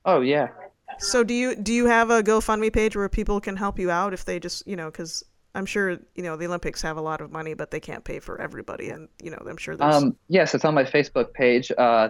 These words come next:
Speaker 1: Tyler Kane Speed Skating. You can look for it there.
Speaker 2: Okay. And I'll put the link on our,
Speaker 1: Mm-hmm.
Speaker 2: on the Radio Soup page. And, uh, do you have anything else you wanna say to everybody? Uh,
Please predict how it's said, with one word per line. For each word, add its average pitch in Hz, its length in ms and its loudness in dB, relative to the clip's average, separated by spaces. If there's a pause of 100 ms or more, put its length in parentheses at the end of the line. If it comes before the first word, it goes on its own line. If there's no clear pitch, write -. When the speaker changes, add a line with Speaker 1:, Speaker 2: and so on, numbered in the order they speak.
(120)
Speaker 1:
Tyler 139 200 -2
Kane 123 280 -4
Speed 120 220 2
Skating. 117 340 4
You 117 100 4
can 113 160 4
look 117 160 4
for 117 160 4
it - 120 0
there. 113 340 4 (260)
Speaker 2:
Okay. 269 240 -2 (800)
And 208 140 -4
I'll 202 60 0
put 214 140 4
the 214 100 -2
link 190 220 -4
on 170 140 -4
our, 165 160 -2
Speaker 1:
Mm-hmm. - 80 -10
Speaker 2:
on 175 80 -8
the 170 80 -4
Radio 165 240 -4
Soup - 260 -10
page. 160 380 -8
And, 175 180 -8
uh, 165 120 -4
do 175 100 -4
you 240 60 0
have 202 120 0
anything 208 300 -4
else 202 200 -4
you 202 100 -6
wanna 202 180 -2
say 190 220 -2
to 190 100 -2
everybody? 196 560 0
Uh, 165 260 -4